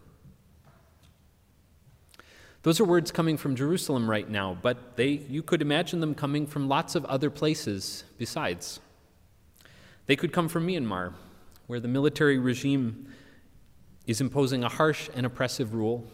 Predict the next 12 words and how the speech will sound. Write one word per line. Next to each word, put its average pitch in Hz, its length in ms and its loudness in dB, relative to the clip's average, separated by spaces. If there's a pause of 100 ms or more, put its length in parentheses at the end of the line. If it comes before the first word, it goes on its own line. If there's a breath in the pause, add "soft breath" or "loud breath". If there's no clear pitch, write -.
(600 loud breath)
cracking 135 400 4
down 127 320 2
on 110 220 -4
protests - 800 -2 (400)
and 117 140 -6
crushing 123 480 -4
protesters. - 800 -8 (880 soft breath)
They 139 140 6
could 151 160 -6
come 175 200 2
from 160 200 -2
India, 117 420 -2